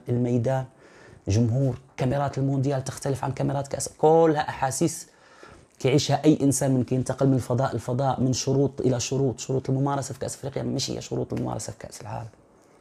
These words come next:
حتى الكبار يدهشون. وشنو خلانا نتعادل مع إيران في ألفين وثمنتاش؟ نخسر مع إيران في الدقائق الأخيرة بهدف بوحدوس. الدهشة، دهشة المونديال، لأن غبنا عنه عشرين سنة،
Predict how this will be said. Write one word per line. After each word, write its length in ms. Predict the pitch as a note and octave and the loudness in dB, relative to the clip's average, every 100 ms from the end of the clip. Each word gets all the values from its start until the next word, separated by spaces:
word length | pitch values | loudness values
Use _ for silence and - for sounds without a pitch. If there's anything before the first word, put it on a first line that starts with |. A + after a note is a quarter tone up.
| _ | _
حتى 260 | - - C#3 | -16 0 0
الكبار 600 | - B2 B2 C#3+ G#2+ - - _ _ _ | 2 4 6 6 4 0 -16 _ _ _
يدهشون. 680 | A#2+ B2+ G#2 G2+ G2+ A#2+ F#2+ - _ _ _ _ _ _ _ _ - | 0 2 2 -2 -4 -4 -4 -8 _ _ _ _ _ _ _ _ -10
وشنو 220 | F#2+ A#2+ | -4 -2
خلانا 340 | - B2 B2 | 0 0 0
نتعادل 400 | A2+ G2 G2+ G2 | -2 -2 0 0
مع 140 | F#2+ - | 0 0
إيران 280 | G2 G2 F#2+ | 0 0 -2
في 120 | - | -4
ألفين 240 | F#2 G2+ | -6 -6
وثمنتاش؟ 560 | G2 G2 F#2+ G2 G2 - _ _ - | -6 -6 -6 -8 -12 -16 _ _ -6
نخسر 340 | - - G2+ | -6 -2 -2
مع 180 | F#2 F2+ | 0 -2
إيران 240 | G2 G2 G2 | 0 2 0
في 100 | - | -2
الدقائق 380 | - - - - | -6 -2 -4 -4
الأخيرة 460 | - - - G1+ - - _ _ _ - | -12 -12 -8 -8 -8 -16 _ _ _ -8
بهدف 320 | F#2 - - | -6 -6 -6
بوحدوس. 600 | - - - F2 F#2 - _ _ _ _ _ _ _ - - | -8 -8 -8 -10 -10 -18 _ _ _ _ _ _ _ -12 -2
الدهشة، 420 | G2+ G2+ F#2+ - - _ _ _ _ _ _ _ _ _ | -2 0 -4 -8 -14 _ _ _ _ _ _ _ _ _
دهشة 420 | G2 G#2 - F#2 F2+ | -2 0 0 -2 0
المونديال، 440 | F2+ F2 F2 F#2 - - | 0 -2 -4 -6 -8 -6
لأن 280 | - G2+ | 0 2
غبنا 280 | F#2+ F#2+ F#2+ | 2 2 0
عنه 260 | E2+ G2 G2 - | -4 -4 -4 -6
عشرين 320 | - A#2 B2 | -2 2 2
سنة، 280 | G2+ F2 | 0 -6